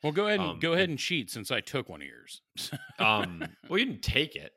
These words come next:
Speaker 2: I mean, it's still my number one. It's still your number two, but I, I put, like, Hitman's Bodyguard and, like, Deadpool together. I just like that type of,
Speaker 1: Okay.
Speaker 2: that sarcasm. I mean, obviously, if anybody knows me, sarcasm is probably really high on my list. So, um,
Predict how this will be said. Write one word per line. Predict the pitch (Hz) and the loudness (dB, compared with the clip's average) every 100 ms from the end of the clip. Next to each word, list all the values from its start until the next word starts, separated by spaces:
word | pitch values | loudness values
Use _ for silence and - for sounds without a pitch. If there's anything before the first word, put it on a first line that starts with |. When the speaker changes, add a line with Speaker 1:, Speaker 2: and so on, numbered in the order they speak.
| - | -8
Speaker 2:
I | |
mean, | 101 98 | -4 -2
it's | 95 - | -4 -4
still | 135 | -2
my | 107 95 | -2 -2
number | 87 85 | -4 -4
one. | 95 92 | -4 -4
It's | - | -4
still | 107 92 | -6 -6
your | 82 | -8
number | 80 76 | -10 -14
two, | - 98 80 | -10 -8 -6
but | 92 | -2
I, | 104 98 85 - | 0 0 -4 -6
I | 113 | -2
put, | 104 - 131 | -2 -4 -4
like, | 98 90 | -4 -4
Hitman's | 107 101 - | -4 -6 -4
Bodyguard | 92 92 87 87 | -4 -4 -4 -4
and, | 85 | -4
like, | 85 - | -8 -6
Deadpool | 90 87 - 73 | -6 -6 -10 -16
together. | 73 - 71 71 - _ _ _ _ | -16 -18 -18 -20 -20 _ _ _ _
I | 104 | -8
just | 110 92 | -6 -2
like | 107 107 | 0 0
that | 107 92 - | -2 -4 -4
type | 98 90 | -8 -8
of, | 85 76 - - | -8 -12 -14 -12
Speaker 1:
Okay. | 104 | -8
Speaker 2:
that | 104 95 | -8 -8
sarcasm. | 90 82 - 73 - | -8 -10 -12 -14 -4
I | 113 | 0
mean, | 123 120 | 2 4
obviously, | 120 120 120 107 101 | 4 4 0 -2 -4
if | - | -4
anybody | 113 110 98 90 | -4 -2 -4 -6
knows | 85 92 92 | -6 -8 -6
me, | 85 82 _ - _ _ | -8 -10 _ -20 _ _
sarcasm | - - 135 - 110 98 | -4 0 2 2 2 0
is | 87 | -4
probably | 101 92 92 80 87 | -4 -4 -4 -8 -8
really | 101 107 98 | -4 -4 -2
high | 90 95 | -2 0
on | 87 | -2
my | 80 80 | -4 -6
list. | 85 78 - - - | -6 -8 -12 -14 -10
So, | 90 82 82 _ _ _ _ _ | -8 -8 -10 _ _ _ _ _
um, | 95 87 78 76 | -4 -4 -6 -14